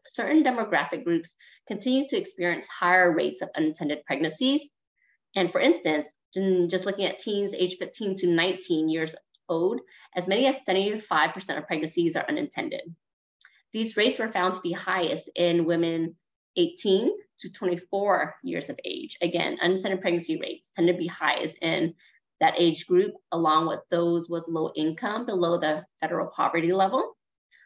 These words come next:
women who had not completed high school, non-Hispanic, Black,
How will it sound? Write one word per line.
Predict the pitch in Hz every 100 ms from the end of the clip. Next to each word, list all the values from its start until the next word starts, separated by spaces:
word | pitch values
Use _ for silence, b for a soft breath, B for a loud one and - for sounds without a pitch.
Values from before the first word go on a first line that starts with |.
| b
women | 208 214 226
who | 208 190
had | 175
not | 170 165 -
completed | - 175 160
high | - 143
school, | - - 262 - - _ _ _ _ _ _ _
non-Hispanic, | 196 190 220 233 - 175 165 - -
Black, | 165 160 190